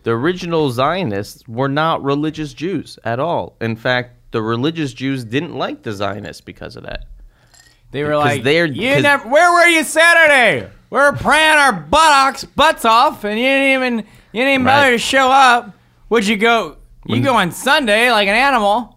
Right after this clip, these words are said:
Speaker 1: When Z-, yeah, when Zionism started, it kind of was a little, like, communist-y. It was, "Let's all just build a community where we can work together." It had nothing to do with practicing Judaism,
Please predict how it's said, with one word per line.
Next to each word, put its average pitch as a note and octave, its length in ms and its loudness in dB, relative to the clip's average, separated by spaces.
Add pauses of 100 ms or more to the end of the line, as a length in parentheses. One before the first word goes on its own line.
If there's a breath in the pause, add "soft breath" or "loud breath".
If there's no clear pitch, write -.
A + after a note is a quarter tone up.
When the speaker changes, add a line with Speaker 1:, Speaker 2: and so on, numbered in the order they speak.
(160)
Speaker 1:
When A2+ 220 -2
Z-, A2 140 -4
yeah, D#3+ 160 0
when G#2 180 -2
Zionism C3 520 -2
started, B2+ 440 -2
it B2 140 -4
kind A#2 300 -4
of A2+ 100 -2
was G#2 540 -4
a G2+ 80 -4
little, G#2 480 -4
like, F#2+ 260 -6
communist-y. B2 1040 -6
It G#2 100 -4
was, G2 280 -6
"Let's G#2 200 -6
all G#2 200 -2
just G2+ 240 -10
build G2+ 180 -2
a G2+ 80 -4
community G#2 540 -6
where G2 180 -6
we F#2+ 100 -10
can F#2+ 220 -12
work F#2+ 220 -10
together." F#2+ 400 -4
It G2 160 -2
had G2+ 140 -6
nothing B2+ 320 -6
to A2+ 60 -4
do A2+ 240 -6
with A#2 240 -6
practicing G#2+ 580 -6
Judaism, A#2 580 -6